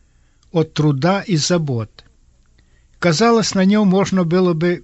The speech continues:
перечесть все кости. Голос его был чистый, сильный, отчетливый и выразительный. Аудитория восхищалась его латинской,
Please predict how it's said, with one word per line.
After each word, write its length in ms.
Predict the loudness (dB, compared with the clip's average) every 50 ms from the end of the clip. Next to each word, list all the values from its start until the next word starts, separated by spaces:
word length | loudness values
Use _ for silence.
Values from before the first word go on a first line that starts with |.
| _
перечесть 600 | -2 0 0 0 0 -2 -2 -2 -2 -2 -4 -4
все 240 | -6 -4 -2 -2 -4
кости. 680 | -4 -4 -4 -4 -4 -4 -6 -8 -10 -12 -16 -20 -20 -20 -20 -20 _ _ _ _ _ _ _ _ _ _ _ _ _ _ _ _ _ _ _ _ _
Голос 440 | -2 2 2 2 2 2 -2 -2 -2
его 200 | 0 0 0 0
был 240 | 2 2 2 0
чистый, 760 | 0 -2 -4 -2 -2 -2 -2 -4 -4 -2 -2 -2 -2 -2 -6 -12 _
сильный, 760 | -14 -10 -8 -4 0 0 0 2 2 0 0 -2 -4 -6 -10 _ _ _ _ _ _ _ _ _ _ _ _ _ _ _
отчетливый 720 | -2 -2 -2 0 0 0 0 0 -2 -4 -2 0 0 0 -2
и 180 | 0 -2 0 0
выразительный. 840 | 2 0 0 0 -2 -4 -6 -6 -6 -8 -8 -8 -10 -12 -14 -18 -20 _ _ _ _ _ _ _ _ _ -20 _ _ _ _ _ _ _ _
Аудитория 840 | 0 2 2 4 4 4 2 2 4 4 4 4 4 4 4 2 0
восхищалась 920 | 0 -2 -2 -2 -4 -4 -4 -4 -4 -2 -2 0 0 0 0 -2 -4 -4 -4
его 380 | -2 -2 0 0 0 -2 -4 -6 _
латинской, 1040 | -4 -2 -2 -2 -2 -4 -4 -2 -2 -2 -2 -4 -6 -6 -4 -4 -2 -2 -4 -6